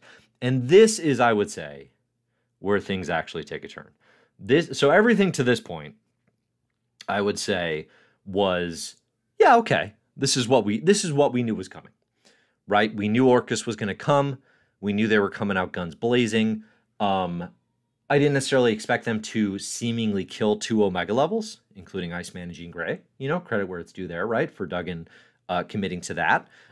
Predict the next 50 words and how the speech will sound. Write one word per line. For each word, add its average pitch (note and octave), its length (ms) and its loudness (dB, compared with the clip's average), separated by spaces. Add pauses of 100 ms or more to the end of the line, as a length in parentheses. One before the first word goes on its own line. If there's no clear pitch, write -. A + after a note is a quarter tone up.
(140)
Uh, A#2 160 2
but C#3+ 180 2
everything G3 340 4
to C3+ 100 -2
this A2 120 -2
point, G2 220 -10
I F#2 60 -8
would F2+ 160 -12
say, F2+ 180 -12
you E2+ 160 -14
could - 140 -14
say E2 180 -14
is D#2 140 -16
like, F2 240 -8
yeah, G#4 100 2
yeah, F#2 240 -4
like, C#2+ 220 -16
this - 180 -12
is, D#2+ 200 -18
this - 200 -18
is F#2 120 -14
how F2+ 100 -10
we F2 100 -8
expect E2 320 -16
this - 180 -20
issue E2+ 200 -18
to C#2+ 80 -18
play A#2 320 0
out. C#3+ 260 0 (420)
Um, D#2 360 -10 (100)
the F2 140 -4
action's G#2+ 340 -2
great. G2 540 -4
You G2 100 -10
know, F2 140 -6
it's, F2 180 -8
it's - 220 -14 (340)
doing A#2 300 4
what G2 180 2
we F#2 80 -10
thought. - 380 -10 (720)
And B2 200 0
then C#3+ 240 4
Moira C3 380 4
makes A2 240 0
this G2 200 -4
threat, A2 420 0 (680)
and A2+ 640 0 (460)
Charlie B2 400 2
Ballgame G2+ 680 -2